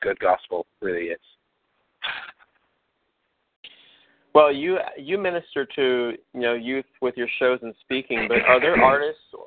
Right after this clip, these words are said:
Speaker 2: or bands out there or even speakers that have blessed you or inspired you in your own walk with Christ?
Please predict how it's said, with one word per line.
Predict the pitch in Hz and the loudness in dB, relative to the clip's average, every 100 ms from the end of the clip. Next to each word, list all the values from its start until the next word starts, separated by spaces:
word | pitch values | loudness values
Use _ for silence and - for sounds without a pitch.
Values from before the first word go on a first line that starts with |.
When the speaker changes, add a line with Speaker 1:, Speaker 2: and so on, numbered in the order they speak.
| - _ _ - | -20 _ _ -4
Speaker 2:
or | 127 | -2
bands | 110 123 131 131 | -2 -4 -4 -4
out | 127 120 131 | -2 -2 -2
there | 123 113 113 113 | -4 -2 -2 -2
or | 110 117 | -2 -4
even | - 135 120 113 - | -4 -8 -10 -14 -8
speakers | 139 127 123 113 107 - | -6 0 0 0 -4 0
that | 120 | 0
have | 120 101 | 0 0
blessed | 120 120 - _ _ | 4 4 4 _ _
you | 120 117 131 127 | -18 -8 -4 0
or | 110 | 0
inspired | 110 - 120 117 107 | -2 0 4 4 0
you | 120 | -6
in | 113 | -6
your | 110 117 | -2 -2
own | 120 | 0
walk | 107 104 - | -2 -4 -6
with | - | -6
Christ? | 117 110 | -4 -4